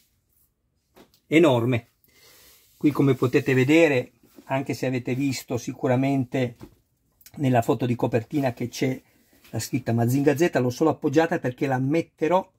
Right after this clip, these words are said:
alla fine, quando non dovrò più maneggiare nulla, per evitare che accidentalmente io possa urtare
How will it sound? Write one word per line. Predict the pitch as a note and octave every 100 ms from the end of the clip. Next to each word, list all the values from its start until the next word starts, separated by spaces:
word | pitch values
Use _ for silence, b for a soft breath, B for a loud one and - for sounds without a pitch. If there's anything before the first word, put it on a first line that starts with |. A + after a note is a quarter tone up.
| _
alla | - D#3 D#3 C#3
fine, | - C3+ A#2+ A#2+ - _ _ _ _ _
quando | - D3 D3
non | C#3+ C#3+
dovrò | D3 D3 D3
più | F3
maneggiare | D#3+ C#3 B2+ C#3 D3+
nulla, | D#3+ C3 B2 B2+ - b b
per | C3+
evitare | C3 C3+ B2 D3 C#3 B2+
che | - C3+ B2 b b
accidentalmente | C3 B2+ D3 C3+ C3+ C#3 D3 D3 C3+
io | C3 B2
possa | - C#3 - B2
urtare | B2 A#2 - C#3+ C3+ B2 G#2+